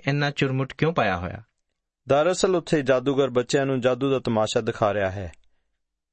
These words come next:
Speaker 2: ਤੇ ਲਾਗੇ ਬੈਠਾ ਮਦਾਰੀ ਬਾਂਦਰ ਬਾਂਦਰੀ ਦਾ ਨਾਚ ਕਰਾ ਰਿਹਾ ਹੈ।
Speaker 1: ਅੱਛਾ, ਇਸੇ ਲਈ ਬੱਚੇ ਇੰਨੇ ਖੁਸ਼ ਨਜ਼ਰ ਆ ਰਹੇ ਹਨ।
Speaker 2: ਚੱਲ ਫਿਰ ਆਪਾਂ ਵੀ ਜਾਦੂ ਦਾ ਤਮਾਸ਼ਾ ਦੇਖੀਏ।
Speaker 1: ਨਹੀਂ, ਨਹੀਂ, ਮੈਨੂੰ ਪੰਘੂੜਿਆਂ 'ਤੇ ਚੜ੍ਹਨ ਦਾ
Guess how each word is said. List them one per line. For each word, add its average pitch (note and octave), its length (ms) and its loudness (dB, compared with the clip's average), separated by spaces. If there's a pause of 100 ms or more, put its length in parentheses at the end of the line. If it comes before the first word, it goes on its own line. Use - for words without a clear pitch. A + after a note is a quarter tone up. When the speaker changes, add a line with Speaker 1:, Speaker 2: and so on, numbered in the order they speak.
(180)
Speaker 2:
ਤੇ A#2 120 0
ਲਾਗੇ A2+ 360 0
ਬੈਠਾ A#2 320 0
ਮਦਾਰੀ B2+ 580 0 (240)
ਬਾਂਦਰ B2+ 400 0
ਬਾਂਦਰੀ B2+ 440 0
ਦਾ A2+ 120 0
ਨਾਚ A2 320 0
ਕਰਾ G#2+ 300 2
ਰਿਹਾ G2 220 0
ਹੈ। F2+ 260 -8 (840)
Speaker 1:
ਅੱਛਾ, A2+ 360 -2 (640)
ਇਸੇ C3+ 240 2
ਲਈ C#3 120 0
ਬੱਚੇ A#2+ 340 2
ਇੰਨੇ A2+ 180 0
ਖੁਸ਼ - 280 -4
ਨਜ਼ਰ F#2+ 200 0
ਆ F2+ 140 -2
ਰਹੇ A2+ 160 -4
ਹਨ। D#2+ 100 -10 (420)
Speaker 2:
ਚੱਲ G2+ 260 2
ਫਿਰ G2 220 0
ਆਪਾਂ G2 340 2
ਵੀ E3 100 2
ਜਾਦੂ D3+ 320 2
ਦਾ C3+ 160 2
ਤਮਾਸ਼ਾ A2 380 -2
ਦੇਖੀਏ। F#2+ 400 -4 (1400)
Speaker 1:
ਨਹੀਂ, F3 160 4
ਨਹੀਂ, E3 260 2 (520)
ਮੈਨੂੰ D#3 260 2
ਪੰਘੂੜਿਆਂ C#3+ 440 2
'ਤੇ C#3 140 -2
ਚੜ੍ਹਨ C#3 300 0
ਦਾ C3 260 0